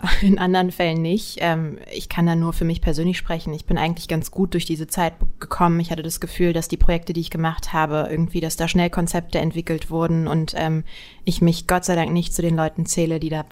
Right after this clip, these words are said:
wahnsinnig drunter gelitten haben, bis auf die Situation an sich generell natürlich.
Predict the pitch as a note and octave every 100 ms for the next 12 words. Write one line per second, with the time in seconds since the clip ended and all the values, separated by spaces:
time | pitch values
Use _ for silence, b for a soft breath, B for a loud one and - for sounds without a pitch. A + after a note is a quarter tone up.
0 | - E3 D#3+ D#3+ D#3+ - E3+ E3+ D#3+ D#3
1 | D#3 D#3+ D#3+ D3+ D3+ D#3 B2+ D3 D#3 D3
2 | G#2+ A2 D3+ E3 D3+ - D#3+ D3+ D3+ D#3
3 | - D#3+ D3+ D3 D#3 D3 C#3 - - D#3+
4 | -